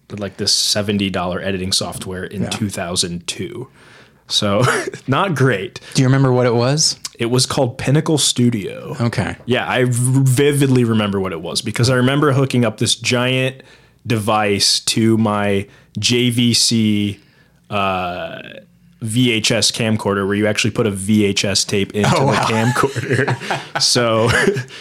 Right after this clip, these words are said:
Speaker 1: uh, so yeah, I remember, um, capturing the video of that.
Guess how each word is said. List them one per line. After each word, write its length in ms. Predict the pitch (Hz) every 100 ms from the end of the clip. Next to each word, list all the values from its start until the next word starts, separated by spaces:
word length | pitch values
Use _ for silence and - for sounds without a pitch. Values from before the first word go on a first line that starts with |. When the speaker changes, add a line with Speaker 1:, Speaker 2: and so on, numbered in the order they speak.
| - - -
Speaker 1:
uh, 760 | 110 101 101 98 - - 78 - -
so 180 | - 127
yeah, 200 | 127 123
I 40 |
remember, 580 | 104 113 117 117 117 110
um, 380 | 104 101 98 95
capturing 640 | - 107 98 - 104 98
the 100 | 95
video 300 | 90 101 95
of 120 | 87
that. 240 | 90 82